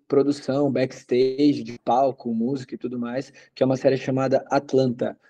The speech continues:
Quem, quem dirige a série, na real, é o Donald Glover, que é o Childish Gambino. E, mano, conta várias histórias. Tipo, vou, vou dar um spoiler de uma coisa, assim. O rapper americano, ele é muito mais valorizado quando ele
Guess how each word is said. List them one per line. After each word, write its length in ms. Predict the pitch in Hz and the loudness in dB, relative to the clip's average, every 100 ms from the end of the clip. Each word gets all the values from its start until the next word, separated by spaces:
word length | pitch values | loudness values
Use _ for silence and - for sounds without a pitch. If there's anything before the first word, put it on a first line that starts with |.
| _ | _
Quem, 400 | - 131 143 147 | -4 -2 0 0
quem 460 | 147 143 147 147 139 | 2 4 4 2 2
dirige 360 | 131 139 135 143 | 0 0 2 2
a 40 | |
série, 320 | 143 139 139 | 2 2 2
na 100 | 143 | 0
real, 320 | 139 131 131 143 | 0 2 4 4
é 60 | |
o 60 | 139 | 4
Donald 320 | 131 139 135 | 0 -6 -8
Glover, 400 | 120 127 135 156 | -10 -8 -2 -2
que 120 | 147 123 | -2 -4
é 80 | |
o 200 | 120 117 | -4 -4
Childish 380 | 110 117 113 110 | -4 -6 -6 -8
Gambino. 500 | 123 117 113 117 143 - _ _ _ _ | -12 -10 -8 -10 -14 -20 _ _ _ _
E, 420 | 104 107 110 110 110 | -8 -4 -2 -2 -2
mano, 300 | 135 113 104 | -2 -4 -6
conta 320 | - 117 131 | -6 -2 0
várias 300 | 123 127 135 | 4 4 2
histórias. 520 | 131 - 113 104 101 | -2 0 0 0 -4
Tipo, 600 | - - 113 110 98 101 - | -12 -4 4 4 4 -2 -6
vou, 200 | 107 101 | -4 -4
vou 120 | 110 | -4
dar 200 | 117 120 | -2 2
um 120 | 117 | 2
spoiler 420 | 117 - 117 113 | 2 4 4 4
de 120 | 110 | 2
uma 160 | 117 117 | 2 2
coisa, 240 | 113 113 104 | 2 2 2
assim. 280 | - 101 - _ - | -4 -8 -8 _ -8
O 80 | |
rapper 340 | 110 127 123 127 | 0 2 4 2
americano, 580 | 123 120 120 123 127 131 | 2 2 0 0 0 0
ele 100 | 123 | 0
é 20 | |
muito 280 | 123 131 139 | 0 -2 -2
mais 160 | 135 | -2
valorizado 560 | 123 120 120 110 120 117 | -2 -4 -4 -4 -4 -4
quando 200 | - 123 | -2 0
ele 160 | 120 | 2